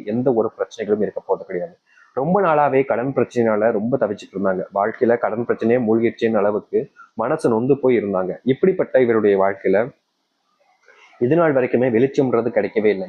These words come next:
இருள் உலகத்துல சிக்கிக்கிட்டு தவித்த ஒரு நபர்களாக தான் இருந்தார்கள் இந்த மிதன் ராசிக்காரர்கள். ஆனா வருகின்ற காலங்களில் இந்த மிதுன் ராசினுடைய வாழ்க்கையில இந்த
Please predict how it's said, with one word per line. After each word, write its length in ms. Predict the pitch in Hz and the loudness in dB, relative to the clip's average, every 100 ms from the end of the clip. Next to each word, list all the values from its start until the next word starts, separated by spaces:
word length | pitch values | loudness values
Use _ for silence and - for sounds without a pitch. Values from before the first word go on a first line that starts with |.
| 113 | 2
இருள் 200 | 160 185 | 4 4
உலகத்துல 400 | 147 123 110 113 117 | 4 2 0 -2 -2
சிக்கிக்கிட்டு 460 | 117 123 113 101 113 - _ _ | -8 -8 -6 -2 -4 -4 _ _
தவித்த 300 | 113 143 156 151 | -4 -4 0 2
ஒரு 100 | 120 107 | 4 2
நபர்களாக 400 | 107 113 110 101 110 | 0 0 0 0 -2
தான் 120 | 104 | -2
இருந்தார்கள் 400 | - 95 110 135 107 | -2 -2 0 -2 -2
இந்த 140 | 98 113 | 0 0
மிதன் 300 | 98 101 95 | -2 -2 -2
ராசிக்காரர்கள். 580 | 90 101 98 87 95 - - - _ | -2 -6 -6 -6 -8 -18 -20 -20 _
ஆனா 100 | 131 117 | -6 -2
வருகின்ற 380 | 117 151 156 151 135 | 0 0 0 0 0
காலங்களில் 480 | 117 110 107 117 139 110 | 0 0 0 0 0 0
இந்த 160 | 135 147 | 2 2
மிதுன் 340 | 117 117 123 | 2 0 0
ராசினுடைய 400 | 120 117 110 101 98 | 0 0 0 2 2
வாழ்க்கையில 440 | 101 101 101 113 - 110 | 0 -2 -4 -4 -2 -2
இந்த 140 | 107 | 0